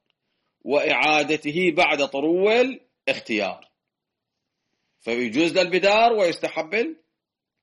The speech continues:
الإعادة. لاحظ العبارة بشكل م-، إجمالي: "ولا مانع عن البدار في الصورتين"، يعني في الصورتين يجوز البدار.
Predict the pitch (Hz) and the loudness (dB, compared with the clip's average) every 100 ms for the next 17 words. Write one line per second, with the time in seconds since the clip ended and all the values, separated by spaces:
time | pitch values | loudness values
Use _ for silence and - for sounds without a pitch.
0 | _ _ _ _ _ _ _ _ _ _ | _ _ _ _ _ _ _ _ _ _
1 | _ _ _ - 147 107 101 113 107 110 | _ _ _ -2 -2 0 -2 -2 -2 -2
2 | 113 110 113 110 _ _ - 120 120 123 | -2 -4 -8 -10 _ _ -6 -4 -2 -2
3 | 120 123 131 131 123 135 135 120 _ _ | -4 -2 0 0 -4 -10 -12 -12 _ _
4 | _ _ 120 127 117 113 127 139 170 156 | _ _ -10 -8 -8 -6 -2 0 0 2
5 | 147 143 131 123 120 113 104 110 98 120 | 2 2 0 -2 -4 -6 -6 -6 -6 -6
6 | 131 113 104 104 127 143 160 180 202 - | -6 -6 -8 -4 -2 0 0 -2 -4 -10
7 | _ _ _ _ _ _ _ - 135 - | _ _ _ _ _ _ _ -8 -6 -4
8 | 131 117 113 104 101 104 - - 135 143 | -4 -4 -4 -4 -6 -10 -12 -8 -4 -2
9 | 170 180 165 151 123 101 92 85 | 0 0 0 -2 -4 -6 -8 -12